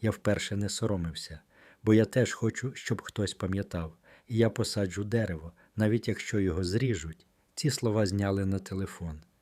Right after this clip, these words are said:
і виклали в мережу. Через дванадцять годин відео зібрало триста двадцять тисяч переглядів, а ще десятки коментарів. Пам'ять — це не емоційна маніпуляція,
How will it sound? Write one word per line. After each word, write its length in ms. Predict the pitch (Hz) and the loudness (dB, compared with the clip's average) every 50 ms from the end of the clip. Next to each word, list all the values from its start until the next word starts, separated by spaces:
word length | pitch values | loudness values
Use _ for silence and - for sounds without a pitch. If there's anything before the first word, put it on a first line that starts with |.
| _ - | _ -6
і 120 | - 147 | -2 2
виклали 520 | 131 113 117 104 - - 104 101 98 98 98 | 6 6 6 6 6 2 -2 0 0 0 -2
в 60 | 92 | -2
мережу. 560 | 95 98 98 95 98 98 90 95 110 117 120 - _ _ - _ - | 0 -2 0 0 -2 -4 -2 -2 -2 -4 -4 -6 _ _ -20 _ -4
Через 240 | - 151 139 131 117 | 2 6 6 6 6
дванадцять 500 | 120 120 123 123 120 113 - - 110 87 | 6 6 6 6 6 4 4 0 -4 -2
годин 380 | 85 104 98 104 101 95 92 | -2 -2 0 0 0 0 0
відео 360 | 87 110 131 127 127 135 135 | -2 -2 -2 0 0 0 0
зібрало 520 | 127 117 123 120 107 110 113 110 107 110 101 | 0 0 0 0 0 0 0 0 0 -2 -2
триста 540 | - - - 98 101 95 - - - - 104 | -4 -4 -2 -2 0 0 -2 -6 -6 -8 -6
двадцять 580 | 95 87 85 92 92 95 - - 98 - _ | -4 -2 -2 -2 -2 -2 -4 -6 -8 -8 _
тисяч 360 | - 90 85 - - 87 - | -6 -6 -6 -6 -6 -10 -12
переглядів, 720 | - - - 87 92 92 76 73 82 82 82 82 82 82 - _ _ _ _ _ _ _ _ - | -10 -6 -6 -4 -4 -4 -4 -4 -6 -8 -8 -8 -10 -12 -12 _ _ _ _ _ _ _ _ -2
а 120 | 113 101 | -2 -2
ще 400 | - - - - 87 85 82 82 _ _ - | -2 -2 -6 -6 -6 -6 -6 -8 _ _ -8
десятки 640 | 107 98 110 101 - - - 87 85 - - - 90 | 0 2 2 2 2 -2 -4 -6 -6 -8 -10 -16 -14
коментарів. 720 | - - 90 90 92 92 87 - 95 85 85 82 80 78 - _ _ _ _ _ _ _ _ _ - | -10 -6 -4 -2 -2 -4 -4 -4 -6 -4 -4 -4 -6 -8 -12 _ _ _ _ _ _ _ _ _ 0
Пам'ять — 460 | 110 104 117 120 120 120 117 - - _ _ _ _ | 2 2 4 4 2 2 0 -4 -10 _ _ _ _
це 200 | - - - 143 | -10 -4 0 2
не 160 | 135 135 127 120 | 4 4 4 4
емоційна 540 | 113 110 107 - - - 95 87 87 90 | 4 2 0 0 -2 -2 -2 -2 0 -2
маніпуляція, 920 | 87 85 87 82 82 - - 92 82 82 78 76 - - - - 82 76 - | -2 -2 -2 -4 -4 -6 -6 -8 -6 -6 -6 -10 -10 -12 -14 -14 -14 -16 -18